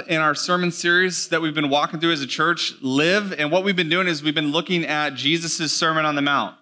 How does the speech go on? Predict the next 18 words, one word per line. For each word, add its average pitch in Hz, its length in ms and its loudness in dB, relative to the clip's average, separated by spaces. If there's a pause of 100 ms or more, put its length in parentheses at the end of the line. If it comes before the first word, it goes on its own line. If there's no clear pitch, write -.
(200)
which 165 180 0
is 185 220 0
his 175 240 0
first 220 420 0
large 160 640 2
discourse 170 600 -2
he 160 100 -2
gave 143 380 0
right 143 140 2
at 147 80 -4
the 143 60 -8
beginning 143 320 -2
of 131 80 -2
his 120 140 -6
ministry. 120 520 -2
So 135 200 -4
he 139 100 -2
gave, 185 400 0